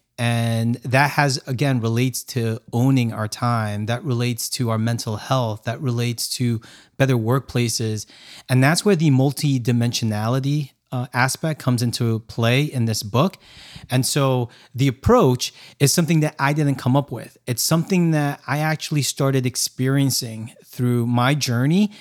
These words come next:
and realizing that there were different aspects of my life that was being affected by money. And so I thought I came up with, like, the most ingenious system, right? I was like, "Wow,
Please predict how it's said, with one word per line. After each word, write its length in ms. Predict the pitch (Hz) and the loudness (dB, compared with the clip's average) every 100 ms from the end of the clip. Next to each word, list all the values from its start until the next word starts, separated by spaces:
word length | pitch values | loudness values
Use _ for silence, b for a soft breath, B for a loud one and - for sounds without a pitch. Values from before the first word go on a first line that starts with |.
| B - | B 2
and 200 | 143 120 | 2 4
realizing 840 | 165 240 160 135 135 127 139 131 B B B B | 2 4 4 2 2 2 2 0 B B B B
that 180 | 143 - | 0 4
there 160 | 170 | 4
were 100 | 185 190 | 4 4
different 380 | 135 175 170 - | 2 2 0 -2
aspects 640 | 139 143 - 147 143 - - | -4 -4 -4 -6 -8 -12 -8
of 120 | - 120 | -4 0
my 160 | 127 120 | 0 0
life 480 | 123 135 120 - - - | -2 -2 -4 -8 -16 -12
that 340 | 113 123 120 | -4 -2 0
was 140 | 131 | -2
being 240 | 117 135 135 | -2 0 0
affected 460 | - 131 120 131 113 | -2 -6 -6 -6 -6
by 140 | 110 | -4
money. 460 | 110 113 104 98 - b b b b - | -2 -2 -4 -8 -14 b b b b -2
And 360 | 131 131 127 123 | 2 4 4 0
so 220 | - 147 | 0 4
I 160 | 139 165 | 6 6
thought 240 | - 165 | 4 2
I 80 | 143 | 2
came 300 | 131 - 139 | 2 2 4
up 180 | 131 123 | 4 2
with, 220 | 135 117 | 0 0
like, 320 | 127 120 117 - B B | 0 -2 -4 -10 B B
the 80 | 139 | 2
most 240 | 135 127 - | 4 2 2
ingenious 880 | 135 139 107 123 147 160 147 120 107 | 2 2 2 4 6 6 6 2 -2
system, 560 | - 127 - - 107 | 0 0 0 -2 -2
right? 280 | 104 113 131 | 0 0 2
I 20 | 143 | 2
was 140 | 147 | 2
like, 160 | 160 - B B | 0 -4 B B
"Wow, 400 | 160 170 202 123 | -4 0 2 0